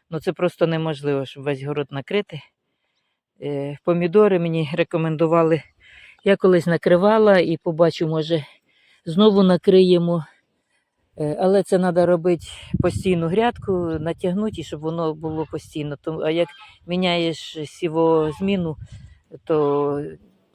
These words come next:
ті стовбики і ту сітку перетягувати кожного, ну, сітку то по-любому знімається, а стовбики кожного разу міняти. Так що ідея в мене є, що треба буде для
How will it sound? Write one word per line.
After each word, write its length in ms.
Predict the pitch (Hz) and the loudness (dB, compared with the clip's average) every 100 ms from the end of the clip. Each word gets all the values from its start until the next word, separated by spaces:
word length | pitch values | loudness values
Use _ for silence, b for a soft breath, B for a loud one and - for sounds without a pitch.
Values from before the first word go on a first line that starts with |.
| - - | -20 -14
ті 120 | 160 | -12
стовбики 640 | - 202 196 170 - 165 | -2 0 0 -2 -4 -4
і 400 | 156 151 147 143 - | -2 -4 -4 -6 -8
ту 100 | 156 | -18
сітку 400 | - 180 - 160 | -12 -12 -12 -12
перетягувати 680 | 139 156 151 180 160 151 143 | -6 -4 -2 -2 -2 -2 -6
кожного, 380 | 165 143 156 151 202 | -8 -8 -6 -8 -6
ну, 120 | 196 | -8
сітку 340 | - 185 170 | -6 -8 -8
то 120 | - | -14
по-любому 480 | - 175 185 202 160 | -8 -6 -2 -2 -2
знімається, 720 | 139 143 139 135 127 151 147 - | -6 -6 -4 -6 -4 -6 -6 -6
а 160 | 143 - b b b | -8 -8 b b b
стовбики 720 | - 180 165 160 160 151 139 - | 0 0 0 -4 -4 -4 -4 -6
кожного 380 | 160 147 156 151 | -6 -6 -6 -4
разу 280 | 151 143 147 | -4 -4 -8
міняти. 320 | 147 185 - | -8 -6 -6
Так 160 | 160 - | -10 -12
що 240 | - 151 - _ _ _ _ | -8 -8 -10 _ _ _ _
ідея 460 | 170 160 180 170 160 | -8 2 4 6 4
в 60 | 156 | 0
мене 280 | 156 156 | -2 -4
є, 220 | 151 196 190 | -2 -2 -4
що 260 | - 165 B B B | -6 -12 B B B
треба 300 | 165 165 160 | -6 -2 -2
буде 260 | 151 151 143 | -4 -6 -6
для 240 | 151 151 | -4 -8